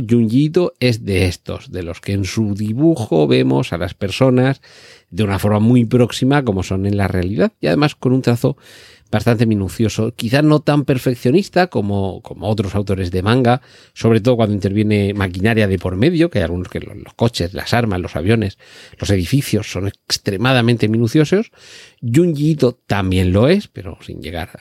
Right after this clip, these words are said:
a, a, a extremos exagerados. Y quizá el rasgo más característico de los cómics de Junji Ito es que a pesar de este dibujo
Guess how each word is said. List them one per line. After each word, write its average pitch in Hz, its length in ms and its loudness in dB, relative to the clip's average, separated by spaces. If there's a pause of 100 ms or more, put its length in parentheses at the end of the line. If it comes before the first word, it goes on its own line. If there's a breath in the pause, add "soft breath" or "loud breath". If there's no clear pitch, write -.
a, - 80 -16
a, - 560 -12
a - 20 0
extremos 98 680 -2 (380 loud breath)
exagerados. 113 680 0 (720 loud breath)
Y 208 220 0
quizá 165 440 0
el 104 160 0
rasgo 135 540 2
más 147 180 2
característico 131 920 0
de 110 100 2
los 104 160 -2
cómics 123 420 0
de 101 240 0
Junji 135 400 2
Ito 135 400 -2
es - 100 -6
que - 240 -4
a 110 200 -4
pesar 131 500 2
de 117 120 2
este 117 240 2
dibujo 110 580 0